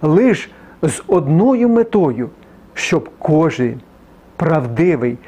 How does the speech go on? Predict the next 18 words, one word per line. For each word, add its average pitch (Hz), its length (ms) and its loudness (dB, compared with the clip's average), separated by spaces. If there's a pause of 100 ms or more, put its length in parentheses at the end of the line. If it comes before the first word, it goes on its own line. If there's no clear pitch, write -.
(160)
християнин 147 880 -2 (640)
приніс 156 600 0 (380)
більше 160 560 0
плодів, 123 480 -6 (240)
а 151 120 0
це 151 240 -2
мав 139 300 -2 (220)
більше 131 520 -2
любові, 143 680 0 (500)
співчуття, 147 1000 -2 (480)
віри, 139 720 0 (380)
терпіння, 147 840 0 (440)
милосердя 151 1000 -2 (440)
і 151 320 2 (200)
тому 127 320 -2
подібне. 127 580 -4 (100)
Тож 160 240 0
Господь, 262 640 0